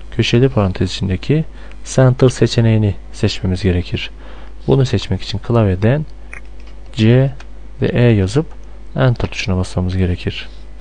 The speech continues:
Center seçeneğini seçtiğimizde komut satırında bizden oluşturacağımız kutunun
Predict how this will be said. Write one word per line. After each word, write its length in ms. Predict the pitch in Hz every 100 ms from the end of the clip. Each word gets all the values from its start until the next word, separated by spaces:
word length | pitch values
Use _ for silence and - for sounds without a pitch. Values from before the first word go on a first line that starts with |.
| - - - - - - - - - - - - - - - - - - - - - -
Center 380 | - 143 139 110
seçeneğini 500 | 101 - 92 90 90
seçtiğimizde 880 | - 120 - 107 98 92 104 117 139 - - - - - - - - - - - -
komut 280 | - 131 131
satırında 680 | 104 - 101 92 92 120 123
bizden 420 | 113 101 104 123 127 - - - - - - - -
oluşturacağımız 880 | 123 120 - 104 95 90 90 - - - - - - - - - - -
kutunun 480 | - - 104 139